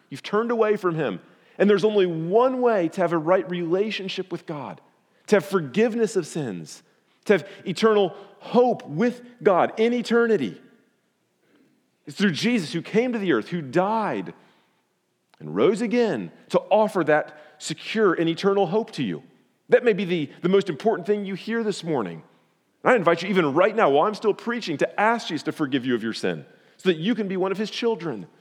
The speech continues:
If you got questions, I'd love to talk to you after the sermon about that.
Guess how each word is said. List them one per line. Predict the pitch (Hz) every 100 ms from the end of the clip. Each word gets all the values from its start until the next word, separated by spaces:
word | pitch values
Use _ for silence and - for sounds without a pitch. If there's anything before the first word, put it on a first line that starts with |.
| _ _ _ _ _ _ _ _ _ _ _ _ _ _ _ _ _ _ _ _ _
If |
you | 175
got | -
questions, | 190 196 151 127
I'd | 117
love | 165 147
to |
talk | - 160 156
to | 127
you | 117 -
after | 165 160 110
the | -
sermon | 87 78 78
about | 78 60
that. | 80 73 -